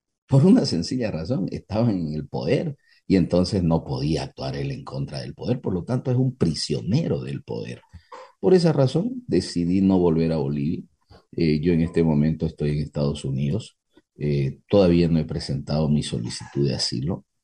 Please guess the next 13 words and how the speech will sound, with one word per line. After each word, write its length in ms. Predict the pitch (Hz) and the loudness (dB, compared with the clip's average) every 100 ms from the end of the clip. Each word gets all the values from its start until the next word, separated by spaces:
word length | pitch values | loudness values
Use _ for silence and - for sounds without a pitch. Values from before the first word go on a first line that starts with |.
| _ - | _ -4
Todavía 680 | 76 71 69 69 73 73 | 0 2 0 0 0 0
estoy 600 | 67 71 _ 67 67 67 67 | -2 -6 _ -4 -2 -2 -2
cumpliendo 540 | 80 69 78 78 80 | -2 0 0 2 2
algunos 340 | 71 71 76 | 2 0 -2
requisitos. 680 | 78 73 - - 73 - - - - - | -2 -6 -6 -4 -4 -4 -8 -8 -20 -4
Estoy 300 | 113 127 131 | -2 2 4
analizando 760 | 104 90 82 - 90 80 80 - _ - _ _ | 4 4 2 2 2 2 -2 -10 _ -20 _ _
la 200 | 76 71 | -2 -2
posibilidad 640 | 73 76 73 69 69 76 | -4 -6 -2 0 0 2
de 120 | 82 78 | 2 2
presentarlo 1040 | 82 82 85 76 71 78 80 82 80 80 - | 0 0 0 -2 -4 -2 0 2 2 -2 -2
o 120 | 80 | 2
no. 420 | 80 78 95 | 2 2 -2